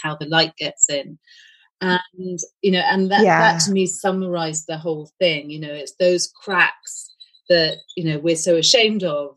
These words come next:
Speaker 1: that actually, you know, allow the light in. They're, they're what makes us real.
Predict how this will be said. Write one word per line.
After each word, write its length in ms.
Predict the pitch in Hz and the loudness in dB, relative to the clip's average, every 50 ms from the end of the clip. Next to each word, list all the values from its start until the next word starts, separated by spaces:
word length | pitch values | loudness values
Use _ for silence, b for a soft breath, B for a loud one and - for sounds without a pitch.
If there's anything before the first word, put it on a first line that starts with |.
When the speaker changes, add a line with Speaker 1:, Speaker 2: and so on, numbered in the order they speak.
| _ _ | _ _
Speaker 1:
that 220 | 175 165 160 156 - - | 0 0 0 -2 -2 0
actually, 760 | 190 175 - - - - 165 160 156 156 151 147 147 147 _ _ _ _ _ _ _ _ _ _ | 0 0 0 -2 -4 -4 -2 -4 -4 -4 -6 -8 -12 -14 _ _ _ _ _ _ _ _ _ _
you 120 | - 170 | -6 -4
know, 220 | 160 147 143 139 139 139 - _ _ - | -4 -4 -4 -6 -10 -16 -20 _ _ -10
allow 520 | - 170 160 165 160 156 156 156 156 156 147 | -6 -2 0 2 2 2 2 -2 -4 -6 -8
the 120 | 147 156 | -8 -8
light 440 | 151 156 165 165 185 202 208 - - | -2 0 2 2 2 2 2 0 -2
in. 280 | 151 135 131 123 139 | -2 -4 -6 -6 -10
They're, 340 | 143 151 151 151 156 156 151 - | -8 -6 -4 -4 -4 -6 -6 -4
they're 200 | 165 165 165 170 | -2 0 0 0
what 240 | 160 165 165 - 165 | 0 0 -2 -2 -4
makes 560 | 165 160 156 160 160 160 _ _ - - - | -4 -2 -2 -2 -2 -4 _ _ -20 -10 -8
us 580 | 165 147 147 147 143 - - - - - - _ _ _ _ _ _ _ _ _ | -8 -8 -8 -10 -14 -16 -18 -18 -18 -18 -20 _ _ _ _ _ _ _ _ _
real. 640 | 156 160 180 180 180 170 143 135 131 131 135 131 _ | 0 2 4 6 6 4 2 0 -6 -10 -14 -18 _